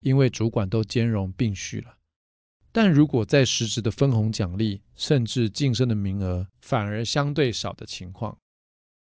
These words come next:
大家心里可能会想，那究竟为何而战呢？付出的多，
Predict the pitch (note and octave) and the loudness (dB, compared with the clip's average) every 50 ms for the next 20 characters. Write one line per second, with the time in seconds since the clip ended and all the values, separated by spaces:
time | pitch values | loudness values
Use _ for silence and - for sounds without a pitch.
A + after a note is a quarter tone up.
0 | _ _ _ - F#3+ E3+ C3 F3 E3+ E3+ D#3+ - - F3 E3+ D3 A#2+ - A2 G2 | _ _ _ 0 0 2 2 2 2 2 2 0 0 2 2 0 0 -2 -6 -8
1 | F#2+ F2 A#2 A#2+ G#2 - - G#2+ G#2+ - _ C#3+ C3+ C3 - - D3+ C3 - D3 | -4 -4 -4 -4 -4 -4 -6 -8 -10 -8 _ -2 -2 -2 0 0 -2 -2 0 -4
2 | C3+ A#2+ A#2+ B2+ C3 A#2+ G#2 - G2+ F#2+ F#2+ G2 F#2 F2+ - C3+ A2 F2+ E2 F2 | -4 -2 0 0 0 0 -2 -4 -8 -6 -6 -6 -6 -4 -4 -4 -4 -4 -6 -10
3 | F2 E2+ - _ _ _ _ _ _ _ _ _ _ _ _ _ - - G3+ D#3 | -12 -12 -14 _ _ _ _ _ _ _ _ _ _ _ _ _ 0 0 2 2
4 | - D#3 D3+ B2 A#2 G#2 - - A#2 A2 A2 G#2+ A#2 | 2 2 2 2 2 0 0 0 0 0 0 -2 -6